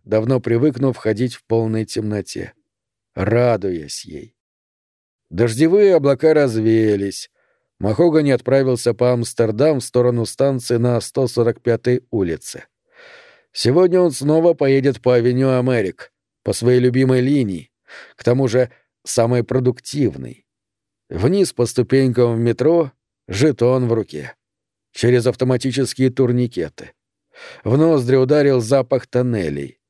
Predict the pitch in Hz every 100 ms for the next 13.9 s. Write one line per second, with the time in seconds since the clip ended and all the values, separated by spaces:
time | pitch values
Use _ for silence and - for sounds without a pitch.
0 | _ _ _ _ 156 165 143 143 123 127
1 | 139 107 92 - 90 80 67 - - _
2 | _ _ - 113 131 127 110 123 113 110
3 | 117 127 117 - 85 78 64 - _ _
4 | _ _ - - - 143 143 135 139 127
5 | _ _ 98 104 151 - 117 117 110 131
6 | 131 120 139 120 135 123 127 131 135 143
7 | 110 120 127 120 123 127 123 131 127 117
8 | 120 127 156 127 123 127 - 120 87 110
9 | 110 104 87 80 71 73 _ _ _ _
10 | _ _ _ - 113 123 139 170 156 143
11 | 147 131 127 - 147 143 139 131 127 127
12 | 123 120 113 110 107 104 131 156 127 135
13 | 127 131 131 131 127 120 113 120